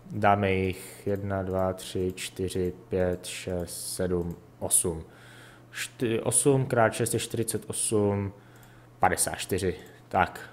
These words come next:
a nastavíme jim teda Exbridgeská uhelná. Super. Takže tyhle ty teda vyjeli. To je rychlost, podívejte se na to. A je to první nákladní auto na světě.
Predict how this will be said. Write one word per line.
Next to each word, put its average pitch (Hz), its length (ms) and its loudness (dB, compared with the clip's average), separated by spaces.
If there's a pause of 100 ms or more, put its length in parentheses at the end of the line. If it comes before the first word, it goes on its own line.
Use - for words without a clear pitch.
(260)
a 95 500 4
nastavíme 101 540 -2
jim 95 120 -2
teda 98 480 4 (640)
Exbridgeská 95 840 -2
uhelná. 95 600 6 (220)
Super. 95 460 0 (440)
Takže 101 200 0
tyhle 117 260 4
ty 117 120 0
teda 117 220 8
vyjeli. 104 640 6 (1120)
To - 60 0
je 127 100 10
rychlost, 95 440 2
podívejte 101 300 4
se - 140 -2
na 95 120 2
to. 98 160 2
A 101 60 8
je 107 60 8
to 104 100 2
první 143 380 4
nákladní 131 400 4
auto 131 200 0
na 110 100 2
světě. 104 480 2